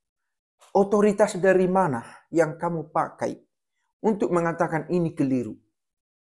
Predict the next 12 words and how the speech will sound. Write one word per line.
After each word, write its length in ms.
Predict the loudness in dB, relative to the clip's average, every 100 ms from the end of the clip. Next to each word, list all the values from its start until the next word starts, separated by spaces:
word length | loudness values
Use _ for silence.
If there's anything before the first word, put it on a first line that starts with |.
| _ _
atau 240 | -6 -2 -2
ini 160 | -2 -4
benar? 320 | -4 -6 -8 -16 _ _ _ _ _ _ _ _
Itu 320 | -2 0 0
kalau 240 | 2 4 6
kamu 160 | 4
katakan, 640 | 2 0 0 2 0 -2 -4
"Oh, 400 | 0 0 0 -14
keliru," 720 | -4 -2 0 0 -2 -4 -6 -8 _
berarti 480 | -2 0 0 -2 -4
kamu 400 | -2 0 -2 -2
punya 480 | -2 2 0 -2